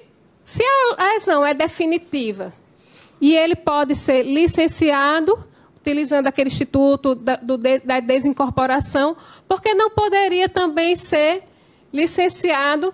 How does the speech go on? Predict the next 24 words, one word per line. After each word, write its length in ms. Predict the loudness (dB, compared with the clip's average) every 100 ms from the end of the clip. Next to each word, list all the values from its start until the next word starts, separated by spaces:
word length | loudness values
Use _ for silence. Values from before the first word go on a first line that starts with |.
| _
na 80 | -2
reintegração? 880 | 0 0 0 0 -2 -2 -2 -2 -4 -12 -20 -20 -20 _ _ _ _ -20 -20 _ _ -20 -16 -8
A 80 |
gente 160 | -6 -4
começou 380 | -2 -2 -2 -2
a, 140 | -2
a, 340 | -2 -4 -2 -4
a 60 |
tratar 380 | -4 -6 -4 -6
disso, 540 | -6 -6 -6 -8 -12 -8
e 100 | -4
nesse 360 | -2 -2 -2 -4
resp 480 | -2 -2 -4 -6
aqui, 480 | -6 -6 -2 -2 -4 -10 -20 _ _ -6
um 80 | 0
milhão 360 | 0 2 0
quinhentos 380 | -2 -2 -2 -2
e 60 | -4
quarenta 440 | -2 -2 -2 -4
novecentos 440 | -2 -4 -2 -4 -4
e 60 |
trinta 280 | -8 -8 -4
da 180 | -4 -4
Paraíba, 720 | -2 -4 -2 -4 -4 -6